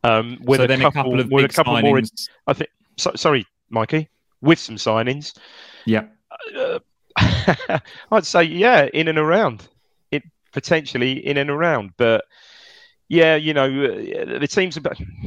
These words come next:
Speaker 1: it's, it's an odd one, isn't it? You played these teams at the start of the season. I think we all said Sunderland is still in transition. No Ross Stewart, for,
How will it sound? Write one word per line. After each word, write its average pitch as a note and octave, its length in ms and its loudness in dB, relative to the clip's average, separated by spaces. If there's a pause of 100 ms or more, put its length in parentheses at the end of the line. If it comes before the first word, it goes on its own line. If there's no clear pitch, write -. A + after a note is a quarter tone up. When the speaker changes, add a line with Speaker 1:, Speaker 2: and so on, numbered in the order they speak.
(120)
Speaker 1:
it's, - 120 -12
it's D#3 160 -6
an D3+ 80 0
odd C3 120 -2
one, A2 140 -2
isn't A2 200 -10
it? G#2 120 -12
You A#2+ 80 -8
played D3+ 240 -2
these A2 180 -8
teams G#2 240 -8
at G#2+ 80 -10
the - 60 -14
start G#2+ 220 -2
of - 60 -4
the G2+ 60 -10
season. G#2 380 -4
I - 40 -2
think G#2 200 -8
we A2 100 -4
all G#2 120 -4
said - 240 -6
Sunderland G2+ 520 -4
is F#2+ 120 -14
still - 340 -10
in G2 100 -8
transition. G2+ 720 -8
No G#2 120 -4
Ross G2 300 -6
Stewart, G2 460 -4
for, G#2 160 -8